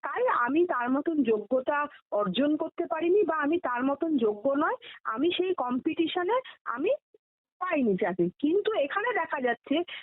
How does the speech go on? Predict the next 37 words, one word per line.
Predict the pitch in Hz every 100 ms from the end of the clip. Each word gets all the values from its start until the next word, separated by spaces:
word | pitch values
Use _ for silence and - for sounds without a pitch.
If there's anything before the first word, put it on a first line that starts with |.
| - _ -
সেই | 294 359
যে | 359 415
কম্পিটিশনে | 285 269 269 349 359 403 415
কারা | 392 185 208 226 -
পেল | 285 294 233 240 - - _ _
তার | 254 262 254 -
সেইটা | 302 349 427 427
কিন্তু | 427 403
কোনোদিন | 415 370 370 403
প্রকাশ | 359 247 302 285
করা | - 262 233
হলো | 220
না। | 185 180
খা-, | - 208
স্বাভাবিকভাবেই | 220 277 392 339 359 381 381 - - -
বিভিন্ন | 247 320 349 349
ক্যান্ডিডেট | 359 285 285 302 320 226
দ্বন্দ্বের | 220 220 240 311
মধ্যে | 330 330 330
ছিল | 320 302
এবং | 262 294 302 - -
সেই | - 277 330 370
জন্যই | 359 359 359 370
কিন্তু | 349 339 359
ধরুন | 320 330 320
এই | 269
যে | 311
ষোলো | - 233 302 -
সাল | 294 302
থেকে | 311 330
আজকে | 302 - 285
আমরা | 277 311 320 - _
পঁচিশ | 320 359 427 -
সালে | 381 359
এসে | 311 311
পৌঁছেছি। | 277 240 220 240 - 185 - _ _ _
এই | 233 269 277